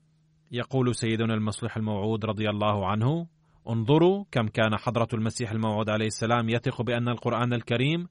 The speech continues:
لا يمكن أن يخالفه، وهذا لا يعني أن للقرآن الكريم قرابة خاصة مع حضرة المسيح الموعود عليه السلام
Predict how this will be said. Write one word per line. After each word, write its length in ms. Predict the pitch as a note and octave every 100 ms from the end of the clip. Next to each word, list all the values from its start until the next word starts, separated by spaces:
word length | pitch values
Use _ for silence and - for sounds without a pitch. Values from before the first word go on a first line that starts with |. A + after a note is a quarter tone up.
| -
لا 120 | G#2
يمكن 320 | G#2+ A2 A#2
أن 180 | A2 A2+
يخالفه، 640 | A#2 D3 E3+ D#3 G#2+ E2 - _ - - - -
وهذا 500 | G2+ F#2+ A2+ B2 D#3+ E3+ - - -
لا 120 | G#2 G#2+
يعني 400 | B2 C#3+ D#3 A#2
أن 100 | A2
للقرآن 500 | G#2+ G#2 A2+ G#2 A#2
الكريم 380 | A2+ A2+ A#2
قرابة 580 | B2+ A2+ G#2+ A2 A2 A2
خاصة 540 | G2+ A#2 A#2 B2 D#3 E3+ D#3
مع 140 | F2
حضرة 300 | - G#2+ -
المسيح 420 | A2+ G#2 G#2 A#2 A2+
الموعود 380 | G#2+ G#2+ A2
عليه 160 | G#2 A2
السلام 460 | A2 A#2 A#2 C#3+